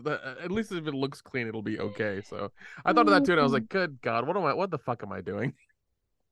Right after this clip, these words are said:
Speaker 2: Oh God, I love it.
Speaker 1: Yeah.
Speaker 2: I love it.
Speaker 1: <laughs> I, it's one of those things where it's like, <sighs>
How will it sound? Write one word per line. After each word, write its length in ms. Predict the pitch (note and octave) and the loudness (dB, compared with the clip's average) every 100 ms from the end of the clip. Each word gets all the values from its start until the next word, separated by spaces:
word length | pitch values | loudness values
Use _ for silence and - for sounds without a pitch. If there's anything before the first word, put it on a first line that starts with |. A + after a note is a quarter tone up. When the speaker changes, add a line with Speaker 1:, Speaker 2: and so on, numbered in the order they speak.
| F#3+ | -8
Speaker 2:
Oh 280 | G#3 G3+ F3+ | -4 -4 -2
God, 220 | F3+ F3 E3+ | -2 -2 -4
I 60 | |
love 280 | D#3+ D#3+ D#3+ | -4 -6 -6
it. 160 | D#3+ - _ _ C4 C#4+ - | -8 -12 _ _ -10 -10 -2
Speaker 1:
Yeah. 220 | - G#3 | 2 6
Speaker 2:
I 60 | F#3+ | 8
love 320 | E3+ E3 D#3 | 6 4 0
it. 200 | D#3 - - | -2 -4 -14
Speaker 1:
<laughs> 140 | G#3+ | -6
I, 100 | - - - _ _ _ C#4+ - C#4+ - D4 _ - | -4 -4 -10 _ _ _ -14 -12 -14 -10 -14 _ -10
it's 320 | C#4+ D4+ C#4 | -6 -4 2
one 160 | E4+ E4 | 4 4
of 40 | |
those 140 | C4 C4+ | 2 0
things 140 | A#3+ | 2
where 80 | G#3 | 2
it's 80 | G3 | 2
like, 220 | F#3+ E3+ _ _ _ - _ _ _ _ _ _ _ | 0 -2 _ _ _ -20 _ _ _ _ _ _ _
<sighs> 80 | - | -14